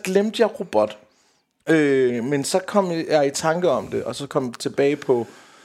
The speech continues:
noget med, øh, mannequiner i vindue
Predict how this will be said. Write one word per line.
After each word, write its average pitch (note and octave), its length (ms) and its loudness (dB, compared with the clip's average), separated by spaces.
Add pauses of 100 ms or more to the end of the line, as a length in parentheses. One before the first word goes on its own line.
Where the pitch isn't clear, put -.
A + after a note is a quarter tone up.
(420)
noget C#3+ 260 4
med, D3+ 300 2
øh, C3+ 160 -2
mannequiner D3 680 2
i D3+ 100 0
vindue F3+ 680 0